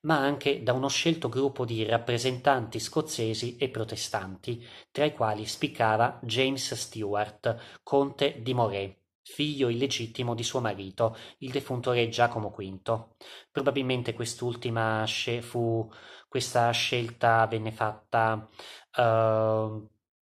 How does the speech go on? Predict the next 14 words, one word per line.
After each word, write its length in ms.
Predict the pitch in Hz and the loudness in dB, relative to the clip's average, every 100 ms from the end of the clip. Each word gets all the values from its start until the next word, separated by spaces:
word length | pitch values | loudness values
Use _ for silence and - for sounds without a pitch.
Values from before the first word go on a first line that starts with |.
| _ _ - | _ _ -16
soprattutto 1300 | - - 117 123 - 127 127 - 127 120 117 117 117 | -8 -6 -2 -2 -2 -4 -4 -2 2 6 6 6 2
col 200 | 127 113 | -2 -2
senno 300 | - 120 113 | -2 -2 -2
di 120 | 110 | -2
poi, 400 | 117 107 101 104 | 4 4 4 -2
per 480 | - 110 107 110 110 | 0 0 2 2 2
lasciare 680 | 113 110 - 123 110 104 - | 2 2 2 4 4 0 -4
a 60 | |
sua 180 | 104 117 | -4 -4
figlia 340 | - 123 117 110 | -4 -4 -2 0
Maria 600 | 113 113 113 117 120 - | 0 0 0 0 -2 -6
un 140 | 117 | -8
futuro 600 | 110 110 117 120 117 113 - - - _ | -6 -8 -2 2 4 4 2 -16 -20 _
alleato, 920 | - 117 113 120 117 107 - 110 107 | -2 0 4 6 6 4 0 -2 -2